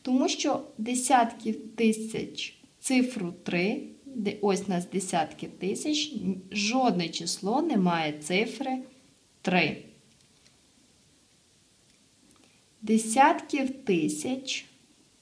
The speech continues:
та сотень одинакові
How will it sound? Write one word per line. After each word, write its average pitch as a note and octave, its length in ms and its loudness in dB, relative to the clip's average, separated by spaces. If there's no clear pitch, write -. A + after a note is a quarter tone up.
та A3+ 340 8
сотень A#3 920 -2
одинакові A#3 1000 2